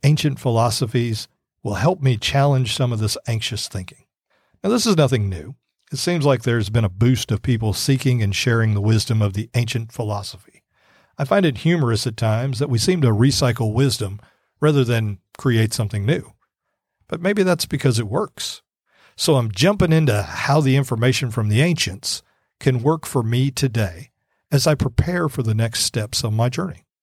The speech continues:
To study the foundations of Stoicism, you have to look at the big three:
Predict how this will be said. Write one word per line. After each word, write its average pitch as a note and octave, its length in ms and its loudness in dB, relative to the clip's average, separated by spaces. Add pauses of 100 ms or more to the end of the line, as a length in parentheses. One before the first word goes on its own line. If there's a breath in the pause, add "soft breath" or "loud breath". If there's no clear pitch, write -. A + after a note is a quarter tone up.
(460)
To - 100 0
study B3+ 320 2
the C#3+ 100 4
foundations A#2 600 0
of G2+ 100 -4
Stoicism, B2 600 0
you B2 80 2
have E3 160 2
to D#3 80 0
look C3 160 2
at A#2 120 0
the G2 300 -2 (180)
big A2+ 200 0
three: F#2 480 -8